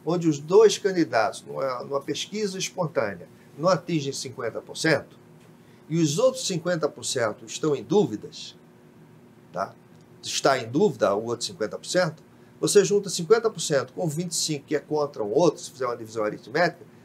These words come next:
setenta e cinco por cento é contra um e contra outro. Então, esse espaço existe.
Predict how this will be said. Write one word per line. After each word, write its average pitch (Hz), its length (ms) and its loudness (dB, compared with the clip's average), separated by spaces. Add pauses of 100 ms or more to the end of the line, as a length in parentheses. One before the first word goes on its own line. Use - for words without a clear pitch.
(140)
setenta 233 560 2
e 208 60 8
cinco 202 260 -2
por 165 60 -8
cento 214 280 0
é 214 40 -2
contra 214 400 0
um 262 260 2 (100)
e - 160 -20
contra 262 280 -2
outro. 208 300 4 (2000)
Então, 320 480 -4
esse 311 300 2
espaço 220 480 -2
existe. 175 520 -6